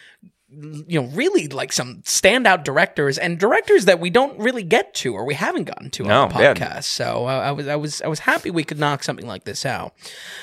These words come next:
Speaker 1: Um, these are all movies that should be on the website, so I'm happy that you introduced this because hopefully they will be on the podcast and the website soon enough.
Speaker 2: Right.
Speaker 1: So, our setup here is in World War Two, we follow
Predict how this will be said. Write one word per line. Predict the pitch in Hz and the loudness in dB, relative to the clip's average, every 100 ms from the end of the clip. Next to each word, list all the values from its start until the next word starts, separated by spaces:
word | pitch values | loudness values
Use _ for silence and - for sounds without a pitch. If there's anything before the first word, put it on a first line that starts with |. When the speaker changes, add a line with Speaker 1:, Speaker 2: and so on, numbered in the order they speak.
| - | -2
Speaker 1:
Um, | 139 135 135 139 160 | 4 6 6 2 0
these | 202 226 | 4 8
are | |
all | 180 202 | 10 8
movies | 180 170 180 170 165 143 | 6 2 2 -2 -4 6
that | 147 139 135 - | 8 8 4 -2
should | - - 202 185 | -2 6 6 6
be | 175 185 | 0 0
on | 180 | 2
the | 180 | 4
website, | 180 - 190 180 190 - | 2 6 8 8 6 2
so | - 143 135 131 | 2 6 6 4
I'm | 127 135 | 2 0
happy | 156 151 147 143 139 147 | -2 0 -2 -2 -4 -2
that | - 139 | -2 0
you | 143 | 0
introduced | 135 131 135 - | -2 -4 -6 -4
this | 131 | -4
because | - 131 139 123 | -4 -6 -4 -2
hopefully | - 143 135 131 147 - _ 170 | -2 -4 -4 -6 -8 -20 _ 0
they | 185 | 4
will | 180 165 | 6 4
be | 151 135 | 0 -4
on | 135 | -4
the | 127 | -2
podcast | 131 127 123 120 | -4 -2 -6 -6
and | 131 | -8
the | |
website | 127 120 - 92 | -10 -8 -8 -8
soon | - 104 | -10 -12
enough. | 76 - - 101 | -14 -16 -6 -2
Speaker 2:
Right. | - - | -2 -2
Speaker 1:
So, | - 65 71 _ - - - - - | -10 -10 -14 _ -16 -14 -14 -12 2
our | 156 | 4
setup | 151 202 180 | 6 2 2
here | - 190 | 2 4
is | 190 156 143 | 6 4 4
in | 160 147 | 2 4
World | 175 185 | 4 4
War | 175 160 | 4 2
Two, | - 190 | 0 0
we | 165 160 | -2 0
follow | - 170 170 170 | 2 4 4 2